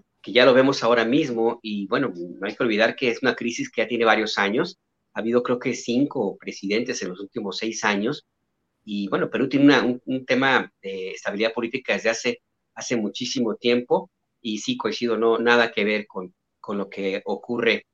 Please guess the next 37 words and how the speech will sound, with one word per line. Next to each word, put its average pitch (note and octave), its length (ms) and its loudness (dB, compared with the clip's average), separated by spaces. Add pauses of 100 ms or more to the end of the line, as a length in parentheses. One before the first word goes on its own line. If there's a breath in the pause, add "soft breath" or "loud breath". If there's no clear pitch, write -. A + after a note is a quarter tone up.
(340)
en G2+ 260 -4
otras G#2+ 280 -4
latitudes, G#2 500 -4
como F#2+ 260 -8
es G2 140 -8
el G#2 100 -8
caso G2+ 420 -6
de, G2+ 220 -6
de A2 80 -2
México, C#3+ 500 0
aunque D#3 360 6
algunos B2+ 440 2
ya A#2 240 2
acá, A#2+ 300 2
y G#2 100 0
este G2+ 200 -10
puede G2 240 -6
ser G2+ 260 -10 (420)
el, F#2+ 280 -12
el F#2 160 -8
postrecito, G#2+ 880 -4 (460)
eh, G2 500 -2 (260)
aunque A2 280 2
aquí - 180 0
a-, - 80 8 (100)
algunos B2 320 2
se, - 240 -6
ya A#2+ 120 4
están, B2 260 0
se, A2 260 -4
ya A2+ 120 0
se B2+ 100 0
relamen A#2 400 4
los G2+ 160 -2
bigotes A2+ 600 2
con G2 220 -6
la F#2 100 -6